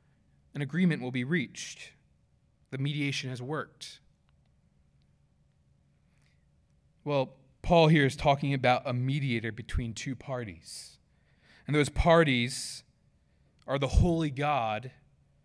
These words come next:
and the sinful world in worthy of his judgment. And between these two parties lies not just a hallway between rooms, but a chasm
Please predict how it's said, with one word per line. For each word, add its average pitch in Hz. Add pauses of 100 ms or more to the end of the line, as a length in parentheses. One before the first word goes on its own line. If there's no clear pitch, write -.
(360)
and 135
the 123
sinful 143
world 127
in 117 (1200)
worthy 127
of 110
his 110
judgment. - (1160)
And 151
between 190
these 156
two 185
parties 131 (340)
lies 147
not 156
just 165
a 151
hallway 151
between 131
rooms, 127
but 139
a 139
chasm 127